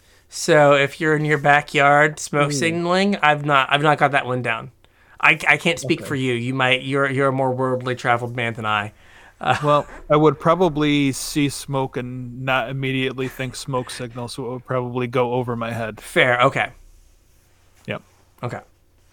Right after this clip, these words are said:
Speaker 2: Um, if you're looking to support the show, there's two ways you can do that.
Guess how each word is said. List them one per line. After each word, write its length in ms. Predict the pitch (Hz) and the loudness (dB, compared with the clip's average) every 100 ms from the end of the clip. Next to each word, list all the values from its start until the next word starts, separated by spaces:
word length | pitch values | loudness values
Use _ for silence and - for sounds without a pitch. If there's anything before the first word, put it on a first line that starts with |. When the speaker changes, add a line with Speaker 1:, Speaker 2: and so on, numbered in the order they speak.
| _ _ _ _ - _ _ _ - | _ _ _ _ -20 _ _ _ 0
Speaker 2:
Um, 560 | 143 135 127 123 117 117 _ - | 4 6 6 4 2 -6 _ -4
if 160 | 160 | 0
you're 80 | 185 | 2
looking 200 | 180 180 | 2 2
to 80 | 160 | 0
support 340 | - 143 160 | 0 2 2
the 80 | 151 | 2
show, 260 | 135 180 247 _ - | 2 2 0 _ -12
there's 200 | 147 - | -10 -10
two 180 | - 143 | -6 -2
ways 280 | 143 139 139 | 0 0 -4
you 80 | |
can 140 | 139 139 | -6 -4
do 160 | 135 131 | -2 0
that. 300 | 131 156 | 0 0